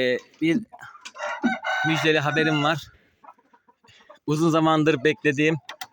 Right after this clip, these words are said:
yumurta geldi arkadaşlar. Bu çiftimizden de az önce bir yumurta aldım. Çok şükür. Yani gerçekten çok bekledik. Bir ay bekledik neredeyse.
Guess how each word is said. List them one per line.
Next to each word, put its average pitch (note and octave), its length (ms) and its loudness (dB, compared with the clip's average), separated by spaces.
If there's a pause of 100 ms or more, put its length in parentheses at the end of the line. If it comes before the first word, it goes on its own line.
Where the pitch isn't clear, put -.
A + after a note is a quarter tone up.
(440)
yumurta D3+ 400 2
geldi D3 300 0
arkadaşlar. C3+ 640 -2
Bu D#3 80 -2
çiftimizden D3 760 -4
de D#3 160 0 (1000)
az C#3+ 180 -2
önce D3+ 280 0
bir D3+ 160 2
yumurta D3+ 440 0
aldım. D3 440 0 (480)
Çok D3+ 220 -2
şükür. D#3 400 -4 (2500)
Yani D3+ 240 0
gerçekten D#3+ 520 0
çok D#3 180 -4 (380)
bekledik. D3 560 -2 (420)
Bir D3+ 120 2
ay C#3 200 0
bekledik B2+ 420 -6
neredeyse. A#2 580 -2